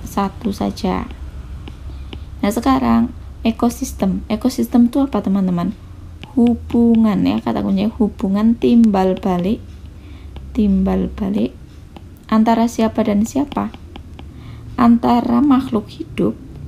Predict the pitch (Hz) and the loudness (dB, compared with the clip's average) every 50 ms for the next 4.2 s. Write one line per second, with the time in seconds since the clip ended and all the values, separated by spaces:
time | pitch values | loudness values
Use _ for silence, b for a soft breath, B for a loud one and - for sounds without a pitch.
0 | - - - - - - 208 196 185 - 214 196 - - - 202 202 208 202 196 | -14 -10 -8 -6 -4 -2 -2 -2 -2 0 -2 -2 -2 -2 0 2 2 4 4 4
1 | 190 190 202 196 196 202 - 208 202 214 214 - 208 196 - 208 220 214 220 247 | 4 2 2 2 2 2 2 0 0 0 0 -2 -2 -2 0 2 2 2 2 0
2 | - 220 214 214 - - 196 - 208 214 220 - 196 196 190 190 - - 196 202 | -2 -4 -6 -6 -4 -6 -4 -2 -2 -4 -2 -2 -2 -2 -2 -2 -2 -2 -2 -2
3 | 233 277 - - - - - - - B B B B B B B B - 196 196 | -2 -2 -4 -8 -14 -16 -16 -16 -16 B B B B B B B B -2 0 2
4 | 202 220 269 330 | 4 2 2 2